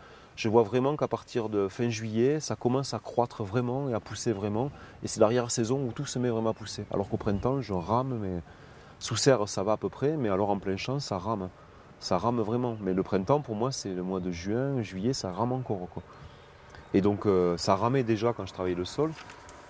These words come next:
mais ça rame toujours autant, voire même plus, le fait de ne pas le travailler, quoi. Il y a, il y a le problème de, de, du réchauffement de la terre, hein, qui n'est pas là, mais il y a le problème aussi de l'immobilisation des minéraux dans l'engrais vert.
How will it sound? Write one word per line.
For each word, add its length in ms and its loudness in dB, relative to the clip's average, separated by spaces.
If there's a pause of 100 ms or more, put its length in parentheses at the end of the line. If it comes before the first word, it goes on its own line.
(120)
mais 60 -2
ça 180 2
rame 300 2
toujours 340 -2
autant, 320 0
voire 160 0
même 180 -2
plus, 280 -4
le 80 -2
fait 120 -2
de 60 0
ne 60 -2
pas 80 6
le 60 -4
travailler, 360 -4
quoi. 160 -12 (680)
Il 80 2
y 40 4
a, 40 6
il 60 -2
y 80 12
a 40 10
le 60 8
problème 320 2
de, 140 -2
de, 180 -8
du 160 -4
réchauffement 560 2
de 120 2
la 120 6
terre, 300 2
hein, 140 -6 (260)
qui 80 -2
n'est 60 0
pas 180 4
là, 160 6 (500)
mais 100 0
il 20 2
y 40 8
a 40 6
le 80 4
problème 240 4
aussi 240 -4
de 80 0
l'immobilisation 640 2
des 100 -2
minéraux 440 2
dans 160 4
l'engrais 260 2
vert. 260 -4